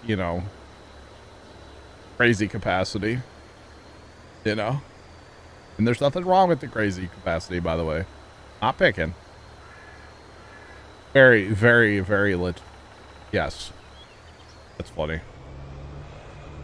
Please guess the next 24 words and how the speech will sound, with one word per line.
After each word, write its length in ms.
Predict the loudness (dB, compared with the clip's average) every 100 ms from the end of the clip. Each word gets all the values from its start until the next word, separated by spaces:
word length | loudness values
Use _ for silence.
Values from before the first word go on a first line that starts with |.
| -14 -4
Put 380 | -4 -4 -10 -14 -16 -16 -16 -16 -10
where 160 | -6 -6
it 60 | -8 -4
belongs. 240 | -4 -4 -10 -14 -8
There 140 | -4 -4
you 80 |
go. 240 | -4 -6 -8 -12 -18 -18 -16 -16 -16 -16 -16 -16 -18 -18 -18 -16 -16 -16 -16 -12 -6
Come 160 | -2
on, 220 | 0 -2 0
Bessie. 260 | -2 -4 -12 -16 -18 -18 -18 -18 -20 -20 -20 -20 -18 -18 -18 -16 -16 -16 -16 -18 -12 -2
Got 140 | 0
that 220 | 2 0
big 220 | 0 0 0
shed 220 | -2 -2
and, 100 | -2
like, 160 | -4
nothing 440 | -2 -2 -4 -4 -4
in 120 | -4
it. 80 | -8 -12 -12 -8
I'm 120 | -4
here 160 | -4
for 200 | -4 -4
it, 60 | -6
though. 180 | -8 -14